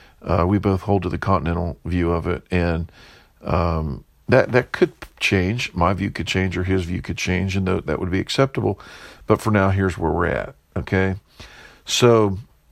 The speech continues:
first off, the Sabbath, this is an important thing to note. It was instituted by God in Genesis chapter two, verse three, as part of the creation week. So you can look that up.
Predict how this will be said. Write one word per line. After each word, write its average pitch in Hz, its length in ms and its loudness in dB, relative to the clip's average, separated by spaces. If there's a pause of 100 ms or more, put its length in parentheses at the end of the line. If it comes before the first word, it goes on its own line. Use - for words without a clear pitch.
(680)
first 156 340 4
off, 107 320 2
the 110 80 2
Sabbath, 107 640 4
this 110 200 0
is 117 100 0
an 104 100 4
important 107 540 -2
thing 113 240 0
to 95 120 -6
note. 95 360 0 (500)
It 113 180 4
was 110 140 2
instituted 104 600 0
by 92 220 0
God 101 360 2
in 90 80 -6
Genesis 92 720 -2
chapter - 340 -2
two, 101 240 0
verse 92 260 -4
three, 110 440 0 (360)
as 113 140 -2
part 101 220 2
of 101 80 0
the 92 60 -4
creation 135 500 0
week. - 180 -8
So 110 120 -2
you 113 100 0
can 107 140 -2
look 101 180 0
that 107 140 2
up. 113 200 2